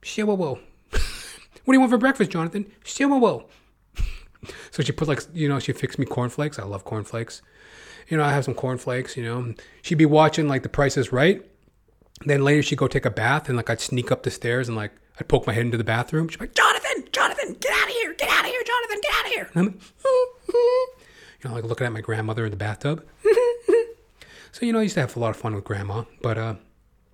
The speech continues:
anyway, she died. Kick, kicked the bucket. And, uh, it's really weird. I don't even remember her dying.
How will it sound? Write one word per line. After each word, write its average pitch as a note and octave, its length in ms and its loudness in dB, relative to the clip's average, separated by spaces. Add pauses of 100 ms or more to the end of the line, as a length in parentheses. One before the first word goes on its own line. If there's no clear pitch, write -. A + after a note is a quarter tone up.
(140)
anyway, B2+ 280 4
she C#3+ 160 -2
died. G2+ 360 -4 (140)
Kick, - 320 -10
kicked F#3 220 2
the A#2+ 80 0
bucket. C#3+ 500 -2 (840)
And, C#3+ 240 0
uh, C3 240 -4 (1600)
it's - 120 -12
really C#3+ 260 0
weird. C#3 240 0
I - 40 2
don't E3+ 60 -2
even A#2 160 -2
remember A2+ 340 -2
her A#2 140 4
dying. F2+ 440 -6